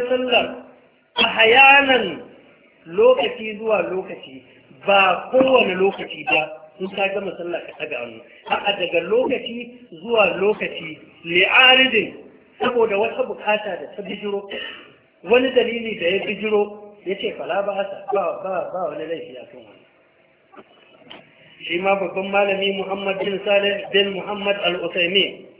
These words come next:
Malam Al-Uthaymin, mun gane ko? Wanda ya rasu shekaru kusan goma, malami ne mu'asiri.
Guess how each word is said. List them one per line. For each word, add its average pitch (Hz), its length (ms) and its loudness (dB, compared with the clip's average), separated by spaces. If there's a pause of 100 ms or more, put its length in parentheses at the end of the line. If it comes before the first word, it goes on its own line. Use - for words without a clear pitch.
Malam 190 320 4
Al-Uthaymin, 156 720 -4 (540)
mun 156 140 -6
gane 180 300 0
ko? 214 240 -2
Wanda 196 280 2
ya 190 160 2
rasu 202 260 -4
shekaru 185 520 -6 (280)
kusan 214 320 -2
goma, 220 280 0 (160)
malami 220 520 0
ne 208 120 0
mu'asiri. 170 540 -2